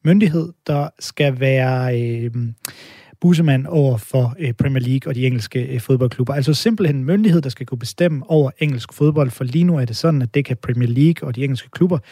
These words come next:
de kan sådan lidt, de kan sådan se-, lidt selv bøje, øh, reglerne og bestemme,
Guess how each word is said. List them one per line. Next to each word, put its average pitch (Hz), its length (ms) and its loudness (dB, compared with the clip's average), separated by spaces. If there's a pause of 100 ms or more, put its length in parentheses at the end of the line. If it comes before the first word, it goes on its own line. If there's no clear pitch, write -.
(260)
de 151 80 -6
kan 151 100 -2
sådan 156 200 0
lidt, 160 280 -2 (120)
de 165 60 -4
kan 151 100 2
sådan 156 140 0
se-, 165 140 -4
lidt 151 240 -6
selv 165 200 0
bøje, 139 440 4
øh, 123 80 -4
reglerne 127 360 -2
og 117 100 -2
bestemme, 123 420 0